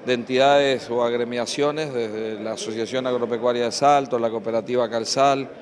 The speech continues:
el Sindicato de Obreros de la Industria Frigorífica, el Sindicato del Citrus, este, y también el, el, el conjunto de,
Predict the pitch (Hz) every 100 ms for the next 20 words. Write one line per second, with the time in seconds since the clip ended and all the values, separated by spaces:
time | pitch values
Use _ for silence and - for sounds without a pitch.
0 | - - - - 127 120 - 120 117 135
1 | 127 127 120 120 123 123 117 117 113 120
2 | - 117 120 123 139 147 139 127 131 123
3 | 117 113 - 120 110 107 127 123 127 120
4 | 113 110 104 - 165 156 139 139 - -
5 | - - - - - 123 - 127 123 -
6 | 135 107 127 127 143 151 151 139 131 -
7 | 123 123 117 107 120 123 127 127 127 151
8 | 151 151 143 139 135 127 123 113